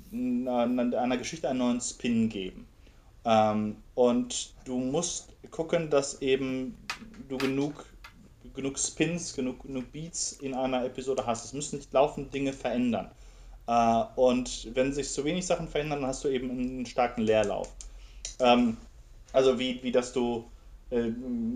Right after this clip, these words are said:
Timo erzählt immer diese schöne Geschichte. Also Timo und Frank haben beide dieses Handwerk gelernt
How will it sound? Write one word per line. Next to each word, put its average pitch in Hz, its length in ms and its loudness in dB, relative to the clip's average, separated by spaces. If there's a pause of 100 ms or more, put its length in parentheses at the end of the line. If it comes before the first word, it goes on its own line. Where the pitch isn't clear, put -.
(240)
Timo 180 260 2
erzählt 123 280 2
immer 127 120 -2
diese 120 160 -2
schöne 127 260 -2
Geschichte. 135 340 -4
Also 107 240 0 (140)
Timo 143 280 -4
und 120 140 -2
Frank 135 340 -2
haben 117 440 0 (200)
beide 127 300 4
dieses 120 220 -10
Handwerk 127 360 -2
gelernt 120 580 0